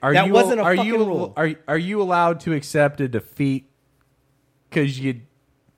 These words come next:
Speaker 1: yes, if he did his version of it, yes.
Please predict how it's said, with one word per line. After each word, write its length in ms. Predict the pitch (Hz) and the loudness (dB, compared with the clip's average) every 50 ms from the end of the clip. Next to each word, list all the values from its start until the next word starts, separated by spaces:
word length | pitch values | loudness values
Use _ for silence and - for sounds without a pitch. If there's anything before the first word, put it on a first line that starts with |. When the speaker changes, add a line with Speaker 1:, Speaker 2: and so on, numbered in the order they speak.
| _ _ | _ _
Speaker 1:
yes, 400 | 143 147 151 107 - - - - _ _ | -4 -2 -2 -2 -2 -6 -14 -18 _ _
if 160 | 135 139 139 | -6 -6 -4
he 160 | - 196 208 | -4 -6 -6
did 480 | 190 170 175 202 202 202 196 175 151 143 _ _ _ _ _ _ _ _ _ _ _ _ | -6 -2 -2 0 0 0 -2 -4 -6 -16 _ _ _ _ _ _ _ _ _ _ _ _
his 360 | - - 185 185 180 175 156 | -10 -4 -2 -2 -2 -2 -4
version 560 | 139 135 151 151 156 156 151 160 165 160 156 | -6 -4 -2 -2 -2 -2 -4 -4 -4 -2 -2
of 160 | 156 156 156 | -4 -2 -2
it, 160 | 160 156 - - | -4 -4 -4 -8
yes. 440 | 123 117 98 - - - - - | -8 -8 -8 -8 -10 -20 -20 -20